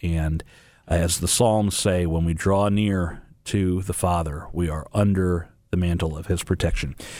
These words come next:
Today on the show, we're gonna be talking about going to visit our Lord late in the, uh, night or in the early hours of the morning. I think some would say the wee small hours of the morning.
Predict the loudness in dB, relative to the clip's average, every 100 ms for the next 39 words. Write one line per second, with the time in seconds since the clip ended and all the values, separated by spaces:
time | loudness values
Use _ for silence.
0 | -10 0 4 6 6 4 4 4 4 2
1 | 2 2 4 4 4 2 2 0 0 2
2 | 2 2 0 0 2 2 2 2 0 2
3 | 2 2 2 4 4 4 4 2 0 -2
4 | -2 0 0 -4 -2 0 2 2 2 2
5 | 2 2 0 0 0 2 2 2 2 -2
6 | 2 2 4 0 0 0 2 2 0 -2
7 | 0 0 2 0 -2 -4 -2 0 0 0
8 | -2 0 2 2 2 0 2 2 2 2
9 | 0 -2 0 0 2